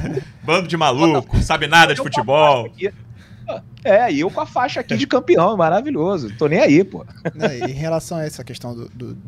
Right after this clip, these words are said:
Speaker 3: até onde pode ir, né, pensando em título, é óbvio que a gente tá na sétima rodada do Campeonato Brasileiro, a gente não pode, ainda tem uma janela no meio, a janela da
Speaker 1: É,
Speaker 3: Europa, que
Speaker 1: é importante
Speaker 3: é
Speaker 1: a,
Speaker 3: muito
Speaker 1: que a
Speaker 3: grande,
Speaker 1: janela
Speaker 3: né?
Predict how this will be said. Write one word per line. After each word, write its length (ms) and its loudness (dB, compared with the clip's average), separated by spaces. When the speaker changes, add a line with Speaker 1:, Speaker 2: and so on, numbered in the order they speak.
Speaker 3:
até 240 -6
onde 220 -6
pode 260 -10
ir, 200 -8
né, 80 -12
pensando 320 -12
em 60 -10
título, 320 -10
é 100 -4
óbvio 440 0
que 80 -14
a 40 -8
gente 200 -12
tá 240 -2
na 120 -8
sétima 360 -4
rodada 240 -8
do 60 -14
Campeonato 240 -12
Brasileiro, 320 -12
a 20 -14
gente 80 -16
não 100 -12
pode, 400 -8
ainda 140 -8
tem 120 -10
uma 100 -6
janela 400 -4
no 100 -8
meio, 460 -2
a 80 -2
janela 480 -6
da 160 -2
Speaker 1:
É, 60 2
Speaker 3:
Europa, 420 2
que 120 -8
Speaker 1:
é 40 0
importante 380 0
Speaker 3:
é 40 2
Speaker 1:
a, 80 0
Speaker 3:
muito 160 0
Speaker 1:
que 60 0
a 40 -2
Speaker 3:
grande, 200 -2
Speaker 1:
janela 200 0
Speaker 3:
né? 100 -12